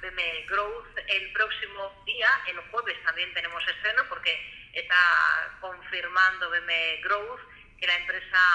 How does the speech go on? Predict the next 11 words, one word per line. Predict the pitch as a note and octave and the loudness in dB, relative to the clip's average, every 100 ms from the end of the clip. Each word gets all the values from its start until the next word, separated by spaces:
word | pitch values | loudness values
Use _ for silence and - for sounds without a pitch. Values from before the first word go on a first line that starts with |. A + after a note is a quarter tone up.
| E3 F#3+ | 6 0
Endurance, | F3+ F3+ F3+ F#3 - | -4 2 4 2 -6
eh, | F3+ E3+ | -4 -4
Motive, | E3+ F3+ G#3 A3+ B3 - - | -4 -8 -4 -6 -6 -10 -4
especializada | G3 - F#3+ - - - A3 A3+ G#3+ | -4 -4 -8 -10 -20 -2 2 2 0
en | - | -8
sistemas | - F3 F3 | -16 -4 -2
de | F3+ | 0
almacenamiento | - D#3+ F#3 D#3+ F3+ E3+ E3 | -2 -2 0 0 0 -4 -8
de | |
energía | D#3+ D#3+ - E3 | -8 -12 -8 -6
eléctrica, | D#3+ E3 - - F3 | -6 -8 -10 -2 2